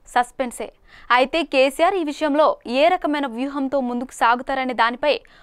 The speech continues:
ఓ క్లారిటీ వచ్చినట్టే అనే టాక్ అయితే వినిపిస్తోంది. నిన్న ఏపీ నేతలు బీఆర్ఎస్లో చేరిన సమయంలో మాట్లాడిన కేసీఆర్ ఏపీ తెలంగాణ మధ్య ఉన్న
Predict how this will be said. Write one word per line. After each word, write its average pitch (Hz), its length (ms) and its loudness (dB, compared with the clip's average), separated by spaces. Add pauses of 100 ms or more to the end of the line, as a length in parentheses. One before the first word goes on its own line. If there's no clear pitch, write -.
(180)
ఓ - 20 4 (140)
క్లారిటీ 330 420 0
వచ్చినట్టే 269 480 -4
అనే 254 140 -4 (100)
టాక్ 294 260 0
అయితే 311 180 -6
వినిపిస్తోంది. 214 560 -12 (460)
నిన్న 285 160 4 (220)
ఏపీ 285 260 0
నేతలు 269 320 0 (220)
బీఆర్ఎస్లో 262 580 2
చేరిన 247 280 0 (100)
సమయంలో 262 360 0 (140)
మాట్లాడిన 247 420 0 (120)
కేసీఆర్ 302 440 -2 (440)
ఏపీ 370 280 0
తెలంగాణ 277 340 0 (120)
మధ్య 247 320 0
ఉన్న 247 100 -2